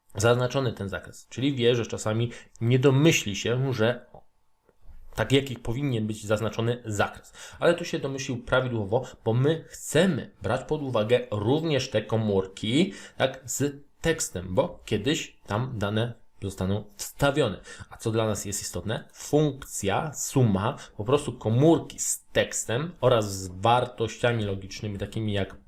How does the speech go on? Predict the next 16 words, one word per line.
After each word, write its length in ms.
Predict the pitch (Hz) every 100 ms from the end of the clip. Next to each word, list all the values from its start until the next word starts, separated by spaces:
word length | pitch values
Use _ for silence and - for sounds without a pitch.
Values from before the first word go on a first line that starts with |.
| -
pra-, 460 | - 104 101 101 98 - - - - - - - - - -
prawda 960 | 95 95 95 90 - - - 95 110 123 - - - - _ _ _ _ -
i 280 | 107 92 -
fałsz, 720 | - - 95 95 151 170 - - -
tak? 180 | - - - -
Po 80 |
prostu 320 | 160 147 170 165
zignoruje, 920 | 107 123 147 151 139 135 131 135 131 -
nie 180 | 120 113
będzie 360 | 110 117 113
brała 240 | 107 104 98
pod 180 | 95
uwagę 400 | 98 101 98 98 98 - -
do 280 | 104 104 -
sumy, 680 | - - - 131 165 220 220 -
tak? 260 | 143 -